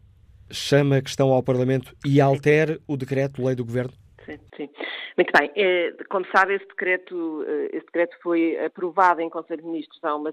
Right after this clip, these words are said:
Speaker 2: série de meses, já sa-, salvo erro, há dois meses, ainda não chegou a Belém, o que é uma coisa estranha, o que pode levar a uma leitura de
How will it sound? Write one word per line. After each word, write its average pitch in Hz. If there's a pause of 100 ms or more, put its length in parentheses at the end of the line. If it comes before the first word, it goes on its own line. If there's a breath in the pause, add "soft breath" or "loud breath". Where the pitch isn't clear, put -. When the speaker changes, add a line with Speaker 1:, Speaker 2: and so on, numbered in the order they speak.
Speaker 2:
série 147
de 139
meses, 170 (180)
já 135
sa-, -
salvo 143
erro, 135
há 131
dois 175
meses, 156 (500 loud breath)
ainda 180
não 180
chegou 160 (100)
a 143
Belém, 160
o 143
que -
é 139
uma 143
coisa 156
estranha, 175 (320 loud breath)
o 151
que 175
pode 185
levar 175
a 180
uma 165
leitura 165
de -